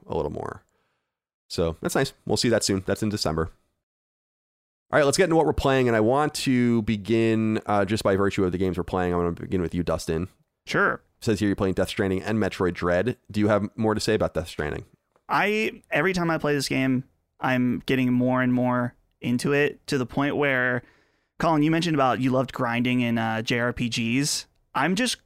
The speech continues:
Speaker 2: grinding out deliveries and building roads. And it should be boring 'cause it's a lot of just transport-, transporting materials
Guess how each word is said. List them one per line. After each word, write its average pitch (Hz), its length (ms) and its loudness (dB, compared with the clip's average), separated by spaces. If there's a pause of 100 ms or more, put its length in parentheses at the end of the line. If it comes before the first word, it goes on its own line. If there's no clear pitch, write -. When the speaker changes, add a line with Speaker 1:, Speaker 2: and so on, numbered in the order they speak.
(420)
Speaker 2:
grinding 139 460 0
out 147 320 2
deliveries 143 640 0
and 123 180 -2
building 139 420 2
roads. 120 560 -4 (560)
And 135 380 0 (140)
it 165 140 -2
should 185 300 0
be 185 380 -2 (200)
boring 147 460 2
'cause 160 200 -2
it's 147 140 -2
a 143 60 0
lot 131 280 2
of 143 160 0
just - 440 -2 (460)
transport-, 139 680 0 (200)
transporting 147 460 0
materials 135 760 0